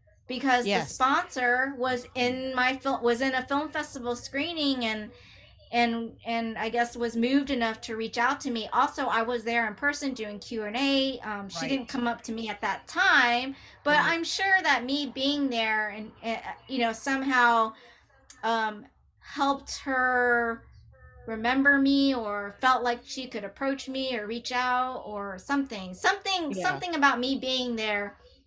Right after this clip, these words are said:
Speaker 1: helped us connect later.
Speaker 2: Sure. Yeah, I, I'm
Speaker 1: So
Speaker 2: in this, I understand, yeah, because I was in the same boat. I did, like, I, I also did a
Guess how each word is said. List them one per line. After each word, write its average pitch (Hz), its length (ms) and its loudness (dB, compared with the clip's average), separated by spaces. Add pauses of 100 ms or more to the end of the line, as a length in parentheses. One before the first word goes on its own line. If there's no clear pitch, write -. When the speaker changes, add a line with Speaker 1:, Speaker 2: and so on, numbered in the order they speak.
(120)
Speaker 1:
helped 247 260 0
us 226 160 -6
connect - 680 -10 (100)
later. 185 380 -8
Speaker 2:
Sure. 170 360 -6 (500)
Yeah, 208 320 6
I, 220 360 6
I'm 240 300 8
Speaker 1:
So 247 60 2
Speaker 2:
in 233 60 0
this, 214 300 -2 (580)
I 214 200 6
understand, 180 580 0
yeah, 170 180 6
because 165 320 -4
I 180 200 6
was 175 260 -6
in 170 60 -6
the 170 80 -4
same 170 240 -4
boat. 160 140 -4
I 147 100 -6
did, 170 200 -16 (240)
like, 165 160 -16
I, - 440 -8
I - 40 2
also 190 220 0
did 175 200 0
a 160 80 0